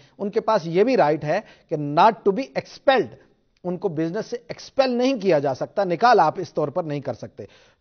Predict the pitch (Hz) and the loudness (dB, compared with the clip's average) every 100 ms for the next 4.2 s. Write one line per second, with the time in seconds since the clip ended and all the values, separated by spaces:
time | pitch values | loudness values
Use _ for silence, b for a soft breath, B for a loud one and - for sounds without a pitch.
0 | - 202 - 220 220 190 170 175 190 160 | -10 -2 4 4 4 0 4 4 4 0
1 | 123 b _ 139 190 226 226 220 185 170 | -6 b _ 0 2 2 0 2 2 2
2 | 190 175 190 b _ 151 139 143 170 - | 2 -4 -8 b _ -8 -6 -4 -4 -4
3 | 170 165 - b - 127 170 175 175 - | -6 -4 -6 b -18 4 4 6 2 -2
4 | 156 170 | -6 -8